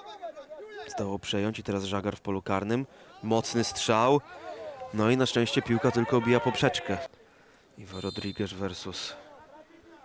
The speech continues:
Konczarewicz. Iwo Rodriguez, pewny strzał po ziemi. Bramkarz w ogóle nie wyczuł intencji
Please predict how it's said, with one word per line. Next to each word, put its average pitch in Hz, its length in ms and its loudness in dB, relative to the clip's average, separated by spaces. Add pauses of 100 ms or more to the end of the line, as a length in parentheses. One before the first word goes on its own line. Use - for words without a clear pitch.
(640)
Konczarewicz. 113 1000 -2 (420)
Iwo 127 240 8
Rodriguez, 135 480 6
pewny 123 400 6
strzał 117 280 4
po 110 160 2
ziemi. 117 360 4 (840)
Bramkarz 101 400 0
w 113 60 0
ogóle 113 220 4
nie 110 100 2
wyczuł 107 240 0
intencji 104 460 0